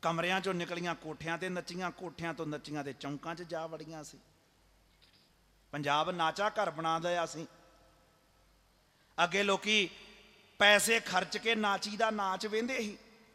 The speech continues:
ਇਦਾਂ ਹੀ ਹੁੰਦਾ ਸੀ ਨਾ। ਕਿਸੇ ਨੇ ਨਾਚੀ ਦਾ ਨਾਚ ਵੇਖਣਾ ਸ਼ਹਿਰ ਜਾਣਾ ਪੈਣਾ। ਅੱਜ ਨਾਚ ਸ਼ਹਿਰ ਜਾ ਕੇ ਨਾਚੀ ਦਾ ਵੇਖਣ ਦੀ ਲੋੜ ਨਹੀਂ। ਢਾਈ ਸੌ ਰੁਪਏ ਦਾ ਫੋਨ 'ਚ ਰਿਚਾਰਜ ਕਰੋ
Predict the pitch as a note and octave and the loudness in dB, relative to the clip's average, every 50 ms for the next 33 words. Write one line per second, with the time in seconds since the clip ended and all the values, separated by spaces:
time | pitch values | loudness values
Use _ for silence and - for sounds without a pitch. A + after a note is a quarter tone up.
0 | - _ _ _ _ _ _ _ _ _ - D#3 D#3+ D3+ G#3+ B3+ C#4+ C#4 A#3 G3+ | -20 _ _ _ _ _ _ _ _ _ -6 -6 -2 0 2 4 4 6 4 4
1 | F3+ G3 A3+ A3+ - - - - - - - - - - - F3+ F3+ F3+ F#3+ F#3+ | 2 2 -2 -4 -6 -10 -20 -20 -20 -20 -20 -20 -12 -4 -2 0 2 2 2 2
2 | F#3 F3 F3 - F#3 F#3+ F#3 G#3 G3 F#3+ F3+ F3+ F3 F#3+ G#3 G#3 G3 A#3 B3 - | 4 2 2 0 -2 -2 0 0 0 2 0 0 0 0 0 0 2 0 0 0
3 | - F3 F#3+ A3 B3 C4 G#3+ A3 G3 F#3+ F#3 F#3 - F#3 F#3+ F3+ - - - - | 0 2 6 6 6 6 4 2 2 2 2 2 2 2 2 2 0 0 -8 -20
4 | - - - F#3 G3+ A3+ G3 C4 C4 B3 A#3+ A#3 A#3 B3 B3 A#3+ A#3+ - - - | -12 0 6 8 10 10 10 8 8 10 12 12 12 10 10 8 4 2 4 6
5 | G3+ A3 B3 C4+ C4+ A#3 - - - - - - - G#3+ A3+ A3+ B3 A#3+ - D#4+ | 6 8 10 10 8 6 2 0 -14 -16 -14 -2 6 10 12 12 12 12 12 12
6 | F4 E4+ D#4 C#4+ C4+ B3+ - B3+ B3+ C4 C4 C4 A#3+ A#3+ A#3+ - A3 A#3+ A#3+ B3 | 12 12 12 10 10 10 8 6 8 8 8 10 10 10 8 8 4 4 6 6
7 | B3 A3+ A3 A3 A#3 A#3 A3 A#3+ C#4 D4+ A#3 - - - - - - - - - | 6 8 8 8 8 8 6 6 6 6 6 4 0 -10 -18 -18 -20 -20 -20 -20
8 | - - - - - - - - - _ _ _ _ - - F3 E3+ D#3 C#3+ C3 | -20 -20 -20 -20 -20 -20 -20 -20 -20 _ _ _ _ 0 2 4 4 4 2 -2
9 | D3 E3 E3+ D#3 F3+ F3 F#3 F#3+ F3+ F#3 F3 D3+ D#3+ E3 E3+ E3+ E3 F3+ F#3 F3+ | -2 -2 -2 -2 -4 -4 -2 0 0 -2 -2 -2 -4 -6 -4 -4 -4 -4 -4 -4
10 | F3+ E3+ - E3 D#3 D#3 D#3 D#3+ D#3 E3 - F#3 F#3+ F#3+ E3+ - | -4 -4 -2 0 0 0 0 -2 -6 -4 -4 -2 -2 -2 -4 -4